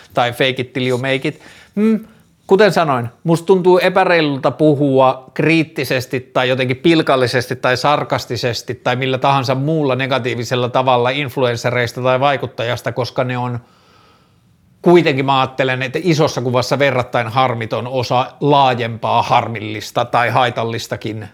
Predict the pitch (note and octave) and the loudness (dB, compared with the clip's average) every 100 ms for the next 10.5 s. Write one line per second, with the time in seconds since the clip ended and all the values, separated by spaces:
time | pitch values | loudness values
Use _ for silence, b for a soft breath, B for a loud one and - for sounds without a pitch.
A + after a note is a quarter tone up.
0 | - A#2 A2+ A#2 B2 A#2+ G#2+ - - A#2+ | -14 -12 -10 -8 -6 -6 -8 -10 -14 -12
1 | A#2+ A#2 - - B2+ A#2 A2+ _ _ B | -10 -10 -12 -12 -6 -6 -6 _ _ B
2 | B B B B B B - F3 F#3 F3+ | B B B B B B 0 2 4 2
3 | E3 D3 C#3 - E3 - C#3+ A2 B2 C#3 | 0 -2 -2 0 -2 0 -2 -2 -2 -4
4 | C3 B2 C3 D#3 D3+ D3 - C3+ D3 C3+ | -4 -6 -4 0 0 0 2 2 4 2
5 | C3 B2+ C3 B2+ B2+ C3 C3 B2+ C3+ C3+ | 2 0 0 -2 0 0 2 2 0 0
6 | C#3+ B2 B2+ A#2+ B2+ A#2+ A#2 A#2 A2+ A2+ | -2 -2 0 0 -2 0 2 0 0 -6
7 | - A2 A2 A2+ B2 A2 - B2+ A#2 G2+ | -4 -2 -2 -2 -4 -4 -2 0 0 -4
8 | - A#2 G#2+ A2+ A2+ A#2 A2+ A#2 A#2 B2 | -6 -8 -4 -4 -2 -4 -2 -2 -2 -4
9 | A2+ A2+ - C3+ C3 B2 B2 B2 A#2+ A#2 | -6 -10 -12 -12 -10 -8 -10 -10 -8 -6
10 | B2 B2+ - - C#3 | -4 -6 -6 -4 -4